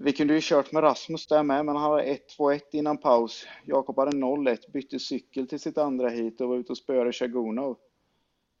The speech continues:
Eh, då står man där, ja, vad tror vi? Och sen man måste ha med sig fyra killar in som funkar inför ett nominering om man ska kunna ta, ta poäng borta mot Västervik med. Med facit i hand,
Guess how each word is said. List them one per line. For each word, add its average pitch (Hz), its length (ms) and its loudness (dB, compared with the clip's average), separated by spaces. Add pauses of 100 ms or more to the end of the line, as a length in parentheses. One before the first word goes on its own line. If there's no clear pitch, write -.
(600)
Eh, 139 380 -2
då 147 80 -2
står 135 260 -2
man 123 120 0
där, 143 100 0
ja, 143 420 2
vad 139 160 -4
tror 127 280 -2
vi? 151 160 2
Och 143 100 0
sen 139 300 -2
man 143 120 0
måste 143 300 0
ha 147 40 0
med 131 200 2
sig 143 300 -2 (260)
fyra 139 300 2
killar 135 400 0
in 135 200 0
som 135 160 -4
funkar 135 420 -2
inför 135 240 -2
ett 123 60 -8
nominering 131 560 -2
om 147 80 -6
man 139 80 -6
ska 139 140 -10
kunna 135 240 -6
ta, 127 440 2 (500)
ta 127 120 -2
poäng 127 300 0
borta 131 240 -4
mot 123 180 -4
Västervik 120 500 -2
med. 117 200 -2 (760)
Med 139 180 2
facit 131 420 4
i 131 60 4
hand, 127 400 2